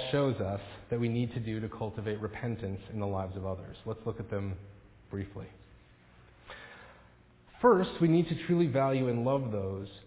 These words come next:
whom we would be called to repent, who we would be calling to repent.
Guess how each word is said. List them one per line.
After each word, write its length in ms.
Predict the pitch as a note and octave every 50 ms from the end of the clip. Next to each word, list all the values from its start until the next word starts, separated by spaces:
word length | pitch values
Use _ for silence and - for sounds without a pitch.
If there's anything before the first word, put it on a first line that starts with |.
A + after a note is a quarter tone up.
| - - -
whom 400 | - - B2+ A#2+ A#2+ A#2 A#2 A#2 -
we 80 | - A2+
would 160 | G#2+ A2 A2
be 80 | A2+ A2+
called 420 | A2 - - A2 G2+ G2+ G2 G2 G2 - -
to 60 | - G#2+
repent, 420 | F#2+ F#2 - - A#2 G2+ G2 G2+ - - - - - - - - _ - - - - _ - - _ -
who 200 | - G#2 C3 C#3
we 60 | C3 B2+
would 100 | B2 G#2+
be 80 | A2+
calling 420 | G#2 - - C#3 C#3 B2 G#2+ G2 F#2+
to 100 | F#2 F#2+
repent. 380 | F#2+ F#2+ F#2+ - A2+ G#2 F#2+